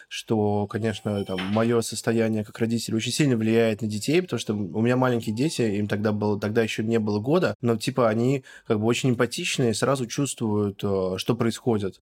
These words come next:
И то есть, если я в каком-то п-, понуром, э, поникшем состоянии, то это и на них тоже, э, влияет.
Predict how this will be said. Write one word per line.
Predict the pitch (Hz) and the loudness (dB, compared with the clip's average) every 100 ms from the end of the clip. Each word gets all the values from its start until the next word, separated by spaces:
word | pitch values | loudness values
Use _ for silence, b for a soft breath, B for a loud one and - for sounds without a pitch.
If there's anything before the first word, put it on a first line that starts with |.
| _ | _
И | 107 | -2
то | |
есть, | 104 113 | 0 0
если | 104 117 | 0 2
я | 123 | 2
в | 123 | 0
каком-то | 113 113 107 101 | -2 -2 0 -2
п-, | 95 107 | -2 -6
понуром, | 104 113 117 117 104 101 95 95 95 | 0 0 2 0 0 -2 -4 -6 -6
э, | 95 95 92 90 92 107 | -4 -6 -6 -8 -8 -4
поникшем | 117 123 - 113 | 0 0 -2 -6
состоянии, | - - 117 135 185 127 | -6 -2 2 4 2 0
то | - 110 | 0 -2
это | 131 123 | 0 -2
и | 113 117 | 0 0
на | 117 | 0
них | 117 - | 0 -4
тоже, | - 123 120 | -4 -2 -2
э, | 101 92 104 101 107 107 107 107 107 104 | -2 -4 -6 -4 -4 -4 -4 -6 -6 -6
влияет. | 104 120 117 95 101 | -2 2 2 2 -6